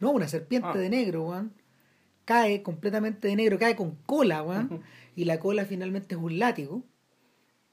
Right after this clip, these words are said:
Speaker 1: Eh, y ella, e-, ella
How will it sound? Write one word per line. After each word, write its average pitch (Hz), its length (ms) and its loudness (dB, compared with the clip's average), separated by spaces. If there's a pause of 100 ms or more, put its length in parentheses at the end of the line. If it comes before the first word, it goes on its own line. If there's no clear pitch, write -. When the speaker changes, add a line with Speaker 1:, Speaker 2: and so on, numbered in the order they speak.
(1200)
Speaker 1:
Eh, 147 600 2
y 160 220 -4
ella, 180 260 2
e-, 180 200 -4
ella 165 380 -2